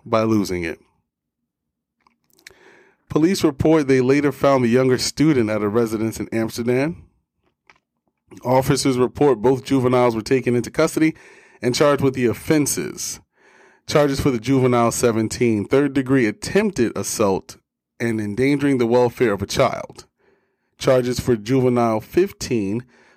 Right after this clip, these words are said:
fourth degree criminal possession of a weapon, third degree attempted assault. So yes, guys, when you're attempting to do something that's reckless and insidious, you might want to give it a second thought, because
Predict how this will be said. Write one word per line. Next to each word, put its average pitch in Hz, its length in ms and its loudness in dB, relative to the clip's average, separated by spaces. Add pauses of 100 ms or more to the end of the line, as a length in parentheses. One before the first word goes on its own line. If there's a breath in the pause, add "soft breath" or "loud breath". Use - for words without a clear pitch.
fourth 180 400 0
degree 139 400 0
criminal 135 400 0
possession 120 400 -2
of 101 140 -2
a 101 40 2
weapon, 139 540 0
third 135 380 0
degree 117 340 -2
attempted 107 640 -6
assault. - 560 -8 (720 soft breath)
So - 180 -2
yes, 131 280 2
guys, 110 320 -4
when 120 100 0
you're 160 160 4
attempting 175 440 -2
to 147 100 -8
do 143 200 -2
something 135 440 -2
that's 101 200 -4
reckless 123 540 0
and 98 240 -2 (360 loud breath)
insidious, 175 840 0
you 120 160 0
might 156 520 0
want 123 300 0
to 123 60 -4
give 113 320 0
it 117 160 2 (800 soft breath)
a 113 80 -2
second 117 360 0
thought, 98 280 0 (380)
because 101 760 -4